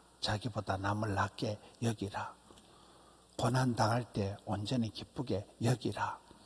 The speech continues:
여기, 여기에다 주의 백성으로, 백성스럽지 못하지만, 주님의 자녀답지 못하지만은 주님 백성으로 여겨주세요. 이런 기도를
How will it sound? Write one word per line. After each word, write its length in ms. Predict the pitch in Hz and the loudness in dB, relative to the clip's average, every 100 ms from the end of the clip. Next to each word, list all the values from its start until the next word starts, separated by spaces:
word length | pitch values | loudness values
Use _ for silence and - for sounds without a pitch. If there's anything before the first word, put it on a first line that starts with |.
| - - - 117 113 | -20 -20 -16 -12 -4
여기, 300 | 127 - - | -4 -2 0
여기에다 520 | 139 151 131 92 - - | 4 4 4 0 -4 -8
주의 200 | - 131 | 0 0
백성으로, 640 | 107 104 - 135 120 110 - - | 2 -2 0 -2 -2 -6 -10 -4
백성스럽지 1000 | 135 - - 139 127 113 175 160 - - | -2 0 2 2 4 8 8 8 2 -2
못하지만, 720 | 117 113 - 127 - 98 85 - - - - - - | -2 0 0 0 -2 -4 -8 -12 -18 -16 -14 -16 -8
주님의 680 | - 139 127 120 120 110 - | 6 10 12 12 10 8 6
자녀답지 720 | - 127 123 - 127 - 120 | 6 8 8 4 0 2 2
못하지만은 920 | 117 113 - 117 - 107 107 123 104 - - - - - - - - - - - - | 4 4 2 2 2 4 4 6 4 0 -14 -20 -20 -20 -20 -20 -20 -18 -16 -16 -12
주님 360 | - 107 101 | 2 4 4
백성으로 680 | - 92 - 117 98 104 147 - - - - - | 0 -4 0 2 2 0 -2 -6 -16 -16 -18 -4
여겨주세요. 1080 | 123 135 120 - - - 117 107 95 92 92 - - - - - - - - - - - - - - - - - - - | 0 2 0 0 -4 -2 -2 -2 -2 -2 -6 -10 -18 -20 -20 -20 -20 -20 -20 -20 -20 -20 -20 -20 -20 -20 -20 -20 -20 -6
이런 240 | 117 117 | 2 4
기도를 500 | 107 131 113 98 85 | 4 2 2 0 0